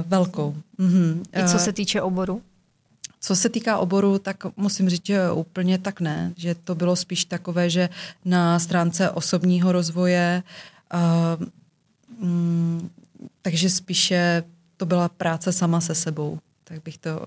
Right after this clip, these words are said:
Speaker 1: tak bych to hodnotila a to mi dalo potom sílu se vrátit a velmi rychle do kolejí a udělat nějaké třeba dílčí změny. Tak tohle ano.
Speaker 2: Prozradíš, čeho se týkaly?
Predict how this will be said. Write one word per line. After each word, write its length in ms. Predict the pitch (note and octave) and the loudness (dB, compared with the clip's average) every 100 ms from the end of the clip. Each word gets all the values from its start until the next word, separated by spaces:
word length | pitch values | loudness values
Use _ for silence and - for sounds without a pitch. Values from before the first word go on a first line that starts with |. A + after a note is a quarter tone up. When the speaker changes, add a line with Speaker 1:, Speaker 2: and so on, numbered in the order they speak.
| - | -10
Speaker 1:
tak 140 | E3 | -6
bych 120 | D#3+ | -6
to 140 | D#3+ D#3+ | -6 -2
hodnotila 580 | D#3+ E3 D#3+ E3+ E3 D#3+ | -2 -2 -6 -2 -2 -2
a 40 | |
to 120 | - | -2
mi 120 | E3 E3 | -4 -2
dalo 220 | E3+ E3 | -4 -4
potom 320 | E3 E3+ E3 - - - - | -6 -8 -10 -12 -20 -20 -8
sílu 440 | - F3 E3 E3 | -2 0 0 0
se 180 | D#3 E3+ | -2 -4
vrátit 580 | E3 D#3 D3+ D#3+ D#3 E3+ | -2 -2 -2 -6 -6 -6
a 160 | D#3 - _ _ | -6 -8 _ _
velmi 300 | F3 E3 E3 | -2 0 0
rychle 560 | D#3+ D#3 E3+ D#3+ D#3+ E3 - | -2 -4 -6 -4 -2 -4 -6
do 360 | E3 D#3+ D#3+ - | -4 -2 -4 -6
kolejí 540 | E3+ E3 D#3+ D#3+ D#3+ | -4 -2 0 -2 -4
a 160 | E3 D#3 _ - | -4 -8 _ -8
udělat 360 | F3 E3+ E3 | 0 0 0
nějaké 280 | E3+ D#3 E3 | -2 -4 -6
třeba 280 | - D#3+ D#3+ | -8 -4 -4
dílčí 400 | D#3+ D3+ - D#3 | -2 -6 -6 0
změny. 420 | E3+ D#3 D#3+ D#3+ _ _ _ _ - | 0 0 -2 -6 _ _ _ _ -14
Tak 120 | E3+ - _ _ _ | -14 -14 _ _ _
tohle 320 | - D#3 D#3+ D#3 | -4 -2 0 -2
ano. 220 | D3+ D3 - | -4 -6 -6
Speaker 2:
Prozradíš, 560 | - F3+ E3+ E3+ E3 F3+ | -2 0 0 0 0 -2
čeho 180 | - F#3 | -2 -2
se 140 | - | -2
týkaly? 540 | F3 E3 - G#3+ A#3+ | -4 -8 -4 -4 -4